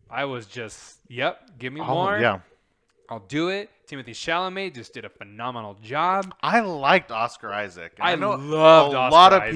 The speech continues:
Speaker 2: people were like, "It wasn't."
Speaker 1: Why?
Speaker 2: I'm like, "What are you saying?"
Speaker 1: No, he was
Speaker 2: They're like, "He was very,
Speaker 1: fantastic.
Speaker 2: uh," God, somebody used, um,
Speaker 1: What?
Speaker 2: like, mild or monotone or something, or flat.
Speaker 1: I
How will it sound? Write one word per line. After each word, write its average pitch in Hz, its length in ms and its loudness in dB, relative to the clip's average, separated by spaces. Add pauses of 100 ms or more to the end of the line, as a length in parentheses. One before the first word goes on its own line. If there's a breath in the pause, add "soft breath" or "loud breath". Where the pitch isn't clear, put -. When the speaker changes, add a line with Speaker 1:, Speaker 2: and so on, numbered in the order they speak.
Speaker 2:
people 160 180 -6
were 143 160 -4
like, 135 220 -6
"It 247 160 -8
wasn't." 269 320 -2
Speaker 1:
Why? 254 280 -2
Speaker 2:
I'm 165 140 -10
like, 175 260 -6
"What 269 140 -6
are 294 40 -8
you 311 100 -8
saying?" 330 800 -10
Speaker 1:
No, 285 420 -2
he 196 120 -6
was 240 260 -10
Speaker 2:
They're 196 180 0
like, 185 260 4
"He 208 100 -2
was 208 120 0
very, 185 460 2
Speaker 1:
fantastic. 117 560 0
Speaker 2:
uh," - 20 -14 (100)
God, 107 100 -16
somebody 127 300 -18
used, 117 320 -18
um, 90 340 -16 (1800)
Speaker 1:
What? 113 120 -12
Speaker 2:
like, 120 180 -8
mild 120 420 -2
or 113 60 -8
monotone 104 640 -8
or 92 80 -18
something, 92 400 -20
or 90 80 -16
flat. 117 540 -2
Speaker 1:
I 440 80 -2